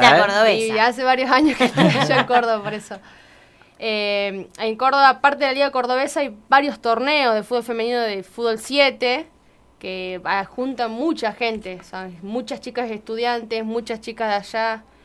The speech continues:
Speaker 3: eh, con varias categorías, categoría A, B, C,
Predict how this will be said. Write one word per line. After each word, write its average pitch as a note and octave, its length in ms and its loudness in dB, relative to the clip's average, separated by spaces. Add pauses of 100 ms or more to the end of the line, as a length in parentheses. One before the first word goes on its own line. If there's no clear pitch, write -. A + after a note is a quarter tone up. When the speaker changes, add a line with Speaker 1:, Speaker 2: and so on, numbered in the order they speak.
(200)
Speaker 3:
eh, F#3+ 420 -8 (260)
con A3 180 -4
varias C4 220 4
categorías, A3 580 -6
categoría G#3+ 600 4
A, A3+ 60 2
B, A3+ 260 0
C, B3 340 -2